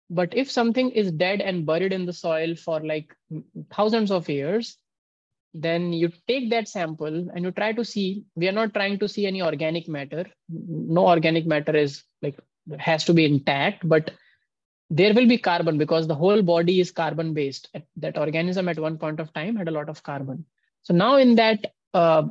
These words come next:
bone or whatever is preserved as fossil, in that we will see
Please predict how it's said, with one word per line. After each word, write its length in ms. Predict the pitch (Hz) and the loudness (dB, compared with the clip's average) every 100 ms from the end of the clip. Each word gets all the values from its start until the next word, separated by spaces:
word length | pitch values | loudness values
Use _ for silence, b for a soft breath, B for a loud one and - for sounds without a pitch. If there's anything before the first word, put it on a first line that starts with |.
| 180 143 170 | 0 2 4
bone 520 | 180 180 180 175 175 | 4 4 2 0 -2
or 160 | 170 156 156 | 0 2 2
whatever 280 | 160 180 180 | 2 2 0
is 60 | 165 160 | 0 -2
preserved 360 | 147 156 156 | 0 0 0
as 140 | 151 - | -2 -4
fossil, 400 | 151 139 220 214 | -8 -6 -2 -2
in 160 | 175 | 0
that 220 | 165 170 170 | 0 -2 -2
we 100 | 165 | -2
will 160 | 165 | -2
see 380 | - 180 185 | -2 -6 -6